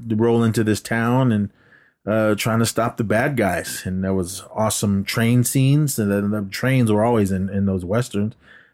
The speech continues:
You can even consider, uh, the first film we talked about, Vampires. That was kinda like a western.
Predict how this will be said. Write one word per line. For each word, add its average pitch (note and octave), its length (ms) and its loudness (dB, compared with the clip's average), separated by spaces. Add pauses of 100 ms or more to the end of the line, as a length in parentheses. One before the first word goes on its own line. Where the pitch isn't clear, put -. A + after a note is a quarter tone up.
You E3+ 140 2
can G#3+ 140 2
even F#3+ 200 4
consider, D3+ 640 2
uh, B2 80 2
the A#2+ 80 2
first F#3 320 0
film A2+ 180 2
we G2 100 2
talked G2 260 -2
about, F#2+ 220 0
Vampires. G2+ 680 0
That F#3+ 200 2
was E3+ 120 2
kinda A2+ 280 -2
like F#2 220 -2
a F#2 60 -4
western. E2+ 560 -8